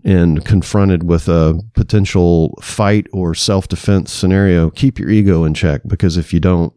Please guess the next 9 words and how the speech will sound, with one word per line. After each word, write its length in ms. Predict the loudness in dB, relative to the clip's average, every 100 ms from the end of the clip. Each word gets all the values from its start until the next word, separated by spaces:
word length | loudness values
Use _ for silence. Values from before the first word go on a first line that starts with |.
| _ _ _ _ -6
that 140 | -6
can 120 | -4
get 240 | -2 -2 0
you 60 |
into 220 | 2 2
a 40 | 2
lot 240 | 4 2
of 80 | 0
trouble. 500 | 2 0 0 -4 -8